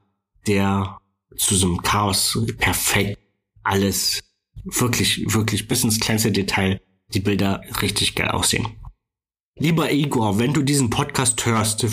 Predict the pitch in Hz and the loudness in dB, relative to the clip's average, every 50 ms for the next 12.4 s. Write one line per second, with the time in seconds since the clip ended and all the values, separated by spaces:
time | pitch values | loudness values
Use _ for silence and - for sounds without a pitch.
0 | 113 - - 113 107 107 110 107 113 123 123 117 110 113 - - 123 117 110 113 | -2 -2 -2 0 0 2 2 2 2 2 2 2 2 0 0 0 0 0 0 0
1 | 120 110 - 120 110 110 107 107 110 113 110 113 113 - - 110 110 - 110 - | -2 0 2 2 2 2 2 2 2 2 2 2 2 2 0 0 0 0 -2 -2
2 | - - 95 - - - 113 - - 147 147 143 143 131 123 - - - 110 110 | -2 -2 -2 -2 -2 -2 -2 0 0 0 2 2 2 2 2 0 0 0 2 2
3 | 113 113 107 110 110 107 131 123 - 120 131 123 113 110 98 80 - - - - | 2 4 2 2 2 0 0 0 2 2 2 4 4 4 2 0 -2 -2 -2 0
4 | 110 113 110 - - - - 113 117 113 127 156 - 170 - - 113 110 110 110 | 0 0 0 0 0 0 2 2 2 4 4 2 2 2 0 2 2 2 2 2
5 | 123 123 139 160 165 165 - - - - 90 92 92 87 - - 95 92 92 - | 2 2 2 0 -2 -4 -6 -4 -2 0 2 2 2 2 0 0 0 0 -2 -4
6 | - - - - 127 127 131 104 76 95 117 120 117 - - - - - - - | -8 -6 -2 0 0 2 2 0 0 0 0 0 2 0 -2 -2 -4 -10 -16 -14
7 | - - 113 107 - - 104 107 92 90 - - 113 107 95 95 - - 107 104 | -12 -8 -6 -2 0 2 2 2 2 2 2 0 2 2 2 0 0 0 0 2
8 | 101 - - - - - 113 147 165 131 92 92 92 85 85 95 131 135 - - | 2 0 -2 -4 -2 -2 0 2 2 2 2 2 0 0 0 0 0 0 -2 -6
9 | _ _ _ _ _ _ _ _ _ _ _ - - - 110 107 110 107 - - | _ _ _ _ _ _ _ _ _ _ _ -10 -4 0 2 2 2 2 2 0
10 | - 101 95 95 95 92 - - 95 95 95 - 110 107 98 104 - 127 123 - | 0 2 2 2 2 0 0 0 0 0 0 0 0 0 0 0 -2 -2 0 0
11 | - - - 101 95 95 - - 98 - - 113 110 110 113 - - 110 110 101 | 0 0 0 0 0 0 0 -2 -2 0 0 0 0 0 0 0 2 2 2 2
12 | 98 98 90 90 92 95 107 | 2 0 0 0 -2 -2 -4